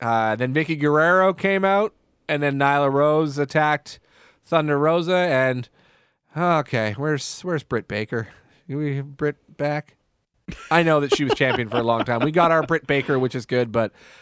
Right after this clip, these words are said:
Speaker 2: I know I had, like, cooled a lot on Thunder Rosa. I thought the match last week was really, really good.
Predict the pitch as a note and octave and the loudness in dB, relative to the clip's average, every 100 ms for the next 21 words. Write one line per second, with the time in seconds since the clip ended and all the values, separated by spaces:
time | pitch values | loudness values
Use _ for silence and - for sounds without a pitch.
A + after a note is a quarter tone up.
0 | - D#3 F3+ F3 E3 D3 B2+ - F#3+ G3 | 0 4 6 4 2 0 -4 -2 2 2
1 | F#3+ F#3 F3+ F3 D#3+ E3+ E3+ E3+ E3 D#3+ | 4 2 4 2 0 0 2 2 2 2
2 | D#3+ C#3+ D#3 C3+ B2+ B2+ C3+ C3+ C#3 C#3 | 2 2 2 0 0 0 0 -2 -2 0
3 | C3 C3+ C3+ C3 G#2+ A#2 A#2 A2 A2 G#2+ | 0 -2 -2 -2 -4 -2 -2 -2 -2 -2
4 | G#2 G3+ A#3+ | 2 4 4